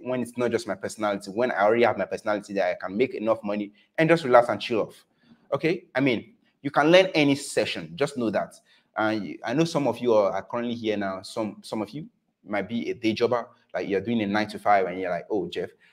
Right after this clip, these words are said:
I can't really meet up with London session nor New York session because that's my work time. How can I tr-, learn and master Asian session?" Yes, you can. Now, here's how to ma-, master a particular session.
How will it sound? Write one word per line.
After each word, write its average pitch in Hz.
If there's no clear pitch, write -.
I 110
can't -
really 123
meet 113
up 95
with 90
London 95
session 95
nor 98
New 101
York 87
session 104
because -
that's 113
my 90
work 98
time. 101
How 139
can -
I 107
tr-, -
learn 104
and 87
master 98
Asian 98
session?" 87
Yes, 98
you 92
can. 87
Now, 107
here's 127
how 113
to 101
ma-, 98
master 104
a 98
particular 92
session. -